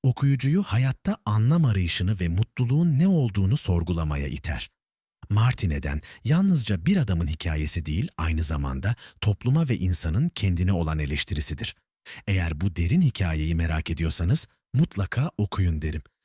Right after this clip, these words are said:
Siz bu hikayede en çok hangi noktadan etkilendiniz? Yorumlara yazmayı unutmayın.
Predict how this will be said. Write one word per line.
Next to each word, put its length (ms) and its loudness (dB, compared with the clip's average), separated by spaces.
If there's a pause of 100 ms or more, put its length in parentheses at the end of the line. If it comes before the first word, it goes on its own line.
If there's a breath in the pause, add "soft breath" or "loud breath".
(100)
Siz 440 -4
bu 120 0
hikayede 600 -2 (120)
en 200 0
çok 260 0
hangi 440 2
noktadan 400 0
etkilendiniz? 760 -2 (880)
Yorumlara 460 4
yazmayı 440 2
unutmayın. 520 2